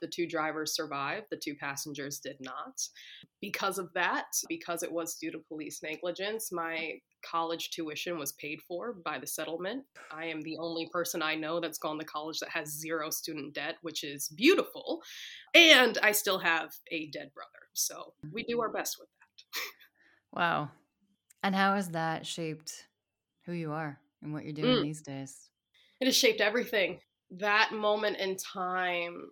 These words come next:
Speaker 1: shattered my life as I knew it. There was a part of me that died when my brother was killed. And it's,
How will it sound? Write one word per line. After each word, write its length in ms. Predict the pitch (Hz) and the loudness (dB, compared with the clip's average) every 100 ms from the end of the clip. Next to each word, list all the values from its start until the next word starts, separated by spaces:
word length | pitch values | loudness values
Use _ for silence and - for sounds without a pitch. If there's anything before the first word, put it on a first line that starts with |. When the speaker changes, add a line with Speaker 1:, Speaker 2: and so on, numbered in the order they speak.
| - | -8
Speaker 1:
shattered 1120 | - - - 190 180 185 175 170 165 160 156 - _ _ - | -4 -2 0 4 6 6 4 2 2 -2 -6 -16 _ _ -10
my 280 | 175 175 170 | -2 0 0
life 320 | 165 160 - | 0 -4 -6
as 140 | - - | -12 -12
I 80 | 156 | -12
knew 220 | 139 - | -12 -10
it. 180 | 107 - _ _ _ | -10 -12 _ _ _
There 120 | 175 165 | -4 -4
was 140 | 160 | -4
a 40 | - | -6
part 260 | 180 170 | -4 -2
of 120 | 165 | -4
me 520 | 165 165 156 156 160 - _ _ _ | -6 -6 -6 -8 -12 -16 _ _ _
that 260 | 165 - - | -4 -4 -4
died 440 | 156 156 151 165 - | -4 -2 -4 -8 -10
when 120 | 160 | -8
my 140 | 156 | -8
brother 300 | 147 156 156 | -8 -10 -10
was 140 | 147 156 | -12 -12
killed. 380 | - 143 - - - _ _ _ _ _ _ - | -12 -12 -14 -18 -20 _ _ _ _ _ _ -2
And 100 | 240 | 0
it's, 220 | 233 - | 2 2